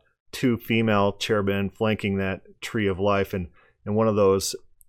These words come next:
uh, seals that we had seen. But, uh, otherwise, they're typically animals, the, the dogs we talked about a little bit, winged birds, dragons we saw on that vase. This type of imagery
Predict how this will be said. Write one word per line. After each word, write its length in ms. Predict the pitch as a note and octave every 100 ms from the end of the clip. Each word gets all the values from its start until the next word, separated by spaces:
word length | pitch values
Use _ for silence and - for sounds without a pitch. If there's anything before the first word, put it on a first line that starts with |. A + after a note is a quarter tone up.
| - - C#3 A#2+
uh, 160 | B2+ G#2
seals 480 | - C3 A2 G2+ F2
that 200 | F#2+ D#2
we 140 | G2
had 220 | F#2+ F#2
seen. 400 | - - G#2 D#2+ - - - -
But, 220 | A2 C3
uh, 180 | B2+ B2+
otherwise, 480 | D3+ E3 D3 C#3+ C#3
they're 100 | C3
typically 600 | - D#3+ D3+ C3+ G#2+ F#2+
animals, 480 | G#2+ A2+ A#2 A#2 -
the, 160 | F#2+ F2+
the 140 | F#2
dogs 480 | E2+ G2+ G#2 G#2 -
we 100 | G2
talked 320 | - G2+ -
about 220 | G2 G2
a 40 | F#2
little 220 | G2 G2
bit, 220 | G#2 G2+ - - -
winged 420 | G#2 A#2 A#2 G2+
birds, 500 | A2 A2 A2+ A2+ -
dragons 840 | F#2 F2+ G2 G#2+ A2+ A#2+ B2 B2 A#2
we 160 | G2+
saw 400 | G2+ - G#2+ A2
on 320 | - A2 G#2+ G2+
that 220 | G2 F2
vase. 360 | F#2 A2 G#2+ - - _
This 100 | C3
type 220 | - C#3+ C3
of 100 | G2+
imagery 760 | B2+ C3 A2 A2+ A2+ G#2+ A2+